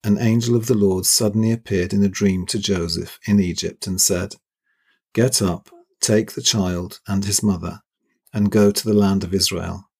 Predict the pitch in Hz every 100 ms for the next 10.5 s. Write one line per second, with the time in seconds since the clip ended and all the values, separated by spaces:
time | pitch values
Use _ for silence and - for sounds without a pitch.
0 | _ _ _ _ _ _ 107 104 107 117
1 | - 113 104 101 110 101 110 104 98 -
2 | 101 98 95 90 101 87 87 - - 101
3 | 92 95 85 85 - _ _ _ _ _
4 | _ _ _ _ _ _ _ _ _ _
5 | _ _ _ - 110 120 117 110 104 101
6 | - 113 101 104 92 - _ _ - -
7 | 107 117 - 107 101 98 98 95 98 104
8 | 87 85 87 _ _ _ _ _ - 107
9 | 104 107 104 - 110 101 92 92 90 95
10 | - 90 80 82